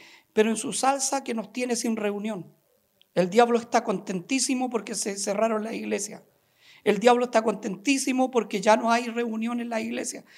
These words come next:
no hay adoración, está contento. Pero ¿sabe qué?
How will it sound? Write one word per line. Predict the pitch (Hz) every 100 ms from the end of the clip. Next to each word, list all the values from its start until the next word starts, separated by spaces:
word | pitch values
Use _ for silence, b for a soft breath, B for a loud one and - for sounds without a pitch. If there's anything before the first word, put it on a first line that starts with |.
| B
no | - 220
hay | 233
adoración, | 220 220 202 208 269 220 - _
está | 202 - 226
contento. | 214 170 233 240 220 175 _ _ _ _ _
Pero | - 170
¿sabe | 170 220 240 233
qué? | 240 262 247